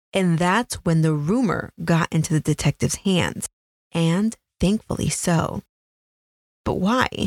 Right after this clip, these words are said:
The story that three of the four perpetrators gave, because Douglas never spoke,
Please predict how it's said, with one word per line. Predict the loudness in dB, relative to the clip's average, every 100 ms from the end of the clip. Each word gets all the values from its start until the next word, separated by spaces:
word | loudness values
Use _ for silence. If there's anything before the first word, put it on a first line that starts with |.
| -8 _ _ -4
The | -2
story | -2 -2 0 0
that | 0 0 -2 -4
three | -2 0 2
of | 0
the | -2
four | -2 0 0
perpetrators | 0 -4 -2 -2 0 0
gave, | 0 0 0 0
because | 0 0 -2
Douglas | 0 -2 0 0 0
never | 0 0 2
spoke, | -2 -2 0 0 -2